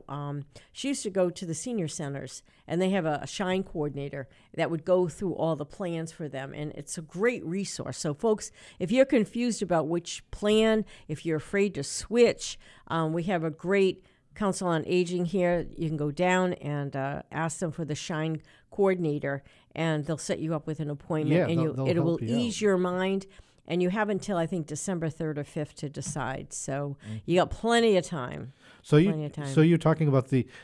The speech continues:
Speaker 2: the ads on T V. So
Speaker 1: Ugh.
Speaker 2: the, the biggest ads that, that have, uh, really negative is the Maura Healey, Jeff Deal race. And Jeff Deal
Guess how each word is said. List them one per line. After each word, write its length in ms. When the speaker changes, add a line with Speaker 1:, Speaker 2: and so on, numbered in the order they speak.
Speaker 2:
the 160
ads 320
on 240
T 240
V. 160
So 200
Speaker 1:
Ugh. 380
Speaker 2:
the, 140
the 180
biggest 480
ads 440
that, 180
that 160
have, 200
uh, 140
really 260
negative 540
is 260
the 160
Maura 380
Healey, 460
Jeff 380
Deal 260
race. 580
And 120
Jeff 360
Deal 380